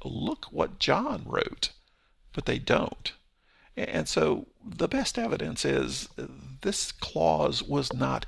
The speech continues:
in the original letter that John wrote in First John. Statement's true, but it's probably not original.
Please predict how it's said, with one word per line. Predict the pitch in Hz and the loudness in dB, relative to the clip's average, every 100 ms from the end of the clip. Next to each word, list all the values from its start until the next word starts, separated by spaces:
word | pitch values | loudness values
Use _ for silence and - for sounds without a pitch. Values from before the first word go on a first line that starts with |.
| - | -4
in | 131 120 - - - _ - - | -2 -2 -4 -10 -16 _ -20 -6
the | - | -4
original | - - - - 58 - - - | 0 0 0 0 -2 -4 -8 -8
letter | - 67 - - - | -2 0 0 -2 -6
that | - | -4
John | - - - - | -2 -2 -2 -4
wrote | 65 69 - - - | 0 0 -2 -8 -4
in | - | -4
First | - - 120 - | -2 -2 -2 0
John. | - 127 - - - _ _ _ _ - | 0 0 -2 -8 -14 _ _ _ _ -8
Statement's | - - - - | 0 0 0 -2
true, | - - 269 - - - _ _ _ _ _ | 0 0 2 0 -4 -8 _ _ _ _ _
but | - 110 - - - - | -6 0 2 2 -2 -8
it's | - | -10
probably | - - - - 131 | -6 0 0 2 0
not | - - - - - | 2 0 0 -8 -10
original. | - - 67 - - - - | -8 -4 -2 -2 -2 -4 -8